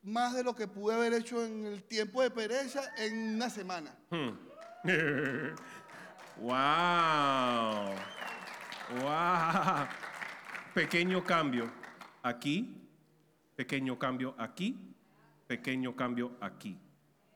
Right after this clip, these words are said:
Speaker 2: Porque el Señor le puede decir, "Tienes que cambiar, te he dado herramientas, úsalas adecuadamente y verás." Pero él dice,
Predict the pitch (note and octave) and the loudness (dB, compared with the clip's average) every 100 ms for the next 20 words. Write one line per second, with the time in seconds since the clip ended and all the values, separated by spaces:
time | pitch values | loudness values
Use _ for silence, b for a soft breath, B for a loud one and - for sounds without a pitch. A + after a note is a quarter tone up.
0 | _ _ _ _ _ - _ _ _ - | _ _ _ _ _ -20 _ _ _ -12
1 | C#3 D#3+ C#3 D3 F3+ G#3 G3 F#3+ F3+ - | -4 -2 0 2 2 2 2 2 2 0
2 | C#3+ - C3 C#3 D#3+ G3 G3+ F#3+ C#3 D3+ | -6 -6 -6 -2 -2 -2 -2 -2 -2 -2
3 | G3+ - - _ _ - A2+ A#2+ C#3 C#3 | -4 -10 -20 _ _ -2 0 2 0 -2
4 | C3+ C#3+ E3+ D3 A2+ - - _ _ _ | -2 0 -2 -4 -10 -12 -20 _ _ _
5 | - A2 G#3 A3+ E3 B2+ A2+ A#2+ A#2+ A#2+ | -12 -2 0 0 -2 -2 -2 -2 -4 -2
6 | D#3+ E3 D3+ G3+ F#3 A2 - - - _ | -2 0 0 0 0 -4 -10 -18 -20 _
7 | _ _ C#3+ C3+ D#3 A3 A#2+ - B _ | _ _ -4 0 0 0 -4 -12 B _
8 | - E3 F3 F#3 F3 D#3+ | -6 -4 0 -2 -2 -6